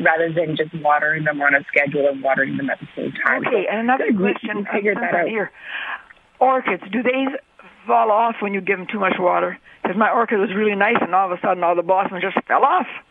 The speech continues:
Speaker 1: Yes, they definitely will. Remember, orchids have air roots on them, um, so they don't like a lot of water. Um, so a lot of people will,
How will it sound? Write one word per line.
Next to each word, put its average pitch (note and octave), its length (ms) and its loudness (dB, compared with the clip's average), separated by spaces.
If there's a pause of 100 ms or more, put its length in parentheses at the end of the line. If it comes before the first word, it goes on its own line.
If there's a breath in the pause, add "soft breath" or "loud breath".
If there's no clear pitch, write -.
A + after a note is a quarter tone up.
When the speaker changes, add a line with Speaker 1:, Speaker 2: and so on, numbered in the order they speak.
(440)
Speaker 1:
Yes, E3 320 4 (120)
they E3+ 100 2
definitely F3+ 520 0
will. E3+ 200 4
Remember, E3 300 2
orchids F#3 460 0
have G3+ 380 0
air D#3 200 4
roots F3 320 0
on G3+ 240 2
them, C4+ 200 2 (440 loud breath)
um, E3+ 340 2
so F#3+ 80 0
they F#3+ 140 4
don't F#3 320 0
like D#3 280 2
a E3 60 2
lot D3+ 260 4
of C#3 160 -6
water. C3+ 480 2
Um, C#3+ 480 2
so E3 120 4
a - 20 4
lot E3 140 4
of G3+ 80 -8
people A3 260 2
will, E3+ 260 2